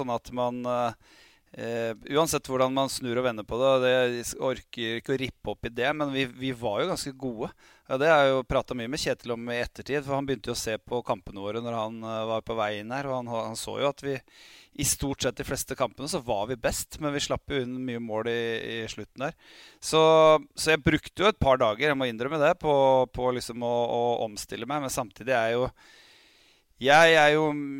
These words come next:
holdt på å si, mer glad i HamKam enn meg selv. Altså, jeg, jeg ser ikke noe poeng, liksom, jeg har ingenting å vinne på å, å være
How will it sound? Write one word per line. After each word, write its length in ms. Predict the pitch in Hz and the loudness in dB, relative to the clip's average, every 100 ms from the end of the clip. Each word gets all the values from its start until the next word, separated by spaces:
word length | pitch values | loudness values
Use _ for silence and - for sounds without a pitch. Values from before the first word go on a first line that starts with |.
| 135 143 | -10 -6
holdt 160 | 143 - | -6 -6
på 80 | 135 | -4
å 40 | |
si, 80 | 139 | -2
mer 160 | 135 143 143 | 0 0 4
glad 180 | 127 | 4
i 60 | 131 | 4
HamKam 320 | 123 107 120 | 2 0 -4
enn 140 | 120 127 | -2 -2
meg 100 | 127 | -2
selv. 300 | 143 147 180 | 2 4 4
Altså, 160 | 135 139 | 2 2
jeg, 220 | 135 135 | 2 0
jeg 80 | 127 | -4
ser 180 | - 117 | -2 -4
ikke 160 | 107 139 | -4 -6
noe 80 | - | -4
poeng, 400 | 139 117 107 123 | -2 -2 -2 -6
liksom, 240 | 120 127 127 | -10 -6 -2
jeg 60 | 127 | 0
har 80 | |
ingenting 300 | 117 110 117 | -2 -6 -8
å 20 | 113 | -8
vinne 380 | 117 104 101 - | -8 -10 -12 -6
på 80 | |
å, 300 | 117 113 120 117 117 113 113 123 | -4 -2 0 2 2 0 -4 -4
å 80 | 113 | -2
være 160 | 113 | -2